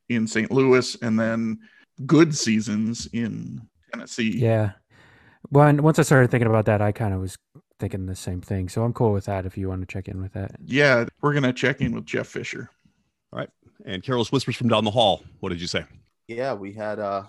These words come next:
Speaker 4: well, our discussion was, initially I thought Jeff Fisher or Rex Ryan, 'cause Rex Ryan,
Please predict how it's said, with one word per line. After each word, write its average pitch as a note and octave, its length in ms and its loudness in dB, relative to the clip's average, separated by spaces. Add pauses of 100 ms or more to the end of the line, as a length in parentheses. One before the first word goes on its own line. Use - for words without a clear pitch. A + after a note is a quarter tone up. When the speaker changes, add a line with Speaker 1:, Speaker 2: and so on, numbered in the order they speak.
(180)
Speaker 4:
well, G2+ 140 -14
our A2 120 -4
discussion A2+ 560 -6
was, G2+ 460 -10 (240)
initially C#3 460 -2
I A2+ 60 2
thought A2 340 0
Jeff A2+ 200 -4
Fisher G#2+ 300 -10
or G2 80 -8
Rex F#2 260 -8
Ryan, F2 520 -10
'cause F#2 160 -16
Rex F2+ 200 -12
Ryan, F#2 460 -12